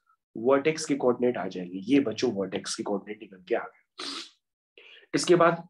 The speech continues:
इसको हमें locus में convert करना है, family निकालनी है,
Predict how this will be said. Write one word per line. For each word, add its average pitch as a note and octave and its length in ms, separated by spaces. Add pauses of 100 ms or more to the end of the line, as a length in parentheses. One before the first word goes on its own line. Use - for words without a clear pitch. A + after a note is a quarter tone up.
इसको E3 500
हमें C#3 200
locus B2 520
में C#3 120
convert B2+ 360
करना C#3 300
है, D3 180 (680)
family C3 360
निकालनी D3 520
है, D#3 120